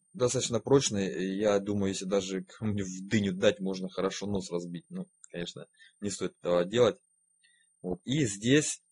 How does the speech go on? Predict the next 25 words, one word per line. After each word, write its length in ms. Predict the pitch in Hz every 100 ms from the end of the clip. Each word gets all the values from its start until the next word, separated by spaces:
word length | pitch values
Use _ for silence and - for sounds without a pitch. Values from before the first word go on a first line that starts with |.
| _ _ _ _ _ _ -
э, 40 | 98 92 90 90
есть 360 | 98 127 - 101 98 98
такая 260 | 95 104 104
вентиляция, 720 | 101 113 113 104 87 - 80 -
чтобы 460 | - - 92 92 92
руки 240 | 113 95
дышали. 480 | 92 - 95 80 - _ _ _ _ _ _ _
Ну, 180 | 113 135
я, 280 | 120 120 127
честно 320 | 127 110 117
говоря, 340 | 113 113 117
не 140 | 117 117
знаю, 260 | 123 107
это 480 | 95 98 98 92 90
для 280 | 78 98 110
зимы 340 | 104 117 135
они, 320 | - 101 107 101
конечно, 420 | 101 104 - 92
прохладные 720 | - 104 - 104 113 117 120
будут, 340 | 117 120 117
если 260 | 107 101 101
только 540 | 95 95 98 95 92 - _
под 180 | - 98
них 200 | 104 95
одевать 500 | 90 98 95 90 -